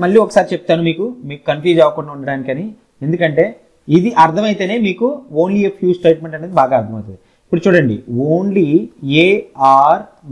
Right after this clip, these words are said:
B అన్నాడు అనుకోండి, మీరు just ఏం లేదు, ఈ second letter ఉంది కదా, దాన్ని all B or A కింద వేసుకుంటారు. అంటే all B or A అంటే అయిపోయింది కదా, ఇది B, ఇది A.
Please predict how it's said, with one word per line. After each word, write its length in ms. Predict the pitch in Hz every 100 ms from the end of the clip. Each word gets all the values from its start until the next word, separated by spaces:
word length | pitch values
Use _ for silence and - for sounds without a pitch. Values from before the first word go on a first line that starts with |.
| 113
B 100 | 165 170 - 135
అన్నాడు 200 | 139 135
అనుకోండి, 340 | 123 120 110 120 - _ 180
మీరు 120 | 180 151
just 180 | 202 -
ఏం 80 | 226 233
లేదు, 180 | 202 127 120 _ - 180
ఈ 20 | 208 -
second 480 | 196 240 247 254 247 247 - - 160
letter 180 | 185 202
ఉంది 140 | 190 165
కదా, 120 | 202 170
దాన్ని 300 | 170 175 214 - - _ - 135 143
all 340 | 160 226 185 240 - _ _ _ _ - 117
B 100 | 160 220 247 - 139 143
or 160 | 185 226 - 170
A 60 | 165 170
కింద 120 | 165 180
వేసుకుంటారు. 320 | - 131 147
అంటే 120 | 214 175
all 160 | 180 214 190
B 100 | 226
or 60 | 214 208
A 20 | 214
అంటే 180 | 208 320 - _
అయిపోయింది 300 | 175 185 220 226
కదా, 100 | 262 185
ఇది 140 | 160 143
B, 100 | 180 254 - _ - 160
ఇది 140 | 156
A. 20 | 131